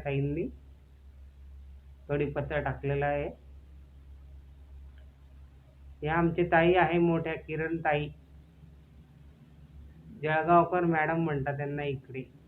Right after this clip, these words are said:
त्यांचं बुटीक पण आहे आणि त्यांना कुकिंगची पण आवड आहे. बघा, त्यांनी छान पद्धतीने आता कांद्याची पात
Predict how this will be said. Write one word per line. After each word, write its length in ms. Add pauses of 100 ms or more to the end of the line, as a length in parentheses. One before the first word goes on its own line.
(2750)
त्यांचं 360
बुटीक 360
पण 180
आहे 460 (460)
आणि 240
त्यांना 220
कुकिंगची 640
पण 220
आवड 320
आहे. 220 (240)
बघा, 220
त्यांनी 340
छान 340
पद्धतीने 520
आता 160
कांद्याची 500
पात 180